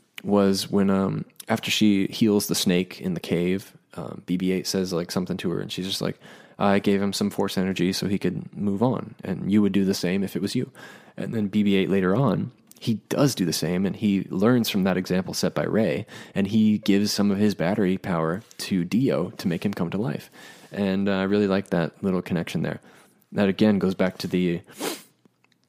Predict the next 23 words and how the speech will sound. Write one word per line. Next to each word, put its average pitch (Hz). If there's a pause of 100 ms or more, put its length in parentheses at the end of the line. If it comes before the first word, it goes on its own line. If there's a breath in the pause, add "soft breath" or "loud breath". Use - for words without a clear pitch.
(580)
some 117
of 107
the 85
exposition 98
and 95
direction 87
from 87
J 95
J 87
Abrams, 95
and 90
is -
so, 92
um, 82 (720)
unique 98
to 95
his 101
style, 101 (360 loud breath)
just -
that 92 (100)
there's 95
al-, 98
there's, 101